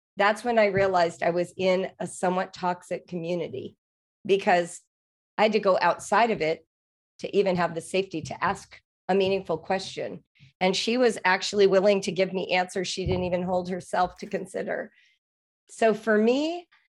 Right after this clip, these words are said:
that's why the book is dedicated to her. It was this recognition that,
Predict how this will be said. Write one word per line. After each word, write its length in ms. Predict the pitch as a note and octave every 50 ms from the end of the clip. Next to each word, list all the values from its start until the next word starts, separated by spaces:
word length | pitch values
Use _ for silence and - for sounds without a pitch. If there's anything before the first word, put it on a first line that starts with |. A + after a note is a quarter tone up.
| _
that's 220 | - A3 A#3+ A#3+ -
why 120 | B3+ A#3+
the 100 | A3+ G#3
book 240 | - G#3 G#3 G3+ G#3+
is 120 | G3 F#3+ -
dedicated 600 | F3+ E3+ E3+ G3 G3+ - - A3+ G#3 A3 A3 A3
to 120 | B3 A#3+
her. 380 | G#3 G#3+ A#3+ A3+ A3+ A#3 - - -
It 180 | G#3 G#3 G#3
was 440 | G3+ G3 F#3+ F#3 F#3 F#3 F#3+ - - _ _ _ _ _ _
this 260 | - A3 A3 A3 A3 A3+
recognition 1200 | G3 F#3 G#3+ A3+ A3 B3+ A3 F#3 F3+ F3 E3+ F3 F3+ F#3 - - F3 D#3 C#3 - - - - - _ _ _ _ _ _ _ _ _ _ -
that, 320 | F3 A3+ A3 - - -